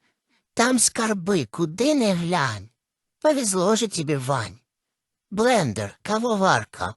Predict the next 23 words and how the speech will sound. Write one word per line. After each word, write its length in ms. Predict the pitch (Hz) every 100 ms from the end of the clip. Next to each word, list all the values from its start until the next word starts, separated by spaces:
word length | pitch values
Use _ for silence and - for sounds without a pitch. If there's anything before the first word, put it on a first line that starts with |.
| _
праска. 680 | 240 220 156 - - 104 69 _ _ _ _
Добре 380 | 175 294 285 196
в 40 | 127
гуглі 420 | 110 226 185 135
є 160 | 190
підказка, 800 | 226 240 - 139 147 - - 104 - _
що 300 | - - 233
для 180 | 208 147
чого 380 | - 175 139
і 60 | 139
почом. 580 | - 143 - 131 107 110 _ _ _ _ _
Домик 400 | 233 302 202 208
красним 500 | - 190 165 - 226
кирпичом 800 | 220 190 240 294 - 240 160 151
эти 260 | 175 202 208 _ -
суки 240 | 160 180
обложили. 840 | 175 190 190 196 165 175 113 104 95 _ _
Вот 200 | 269 302
хахли, 800 | - 277 294 - 220 120 82 87 _
чтоб 340 | - - 320 220
ми 200 | 196 226
так 240 | 285 233
жили. 480 | 147 180 135 104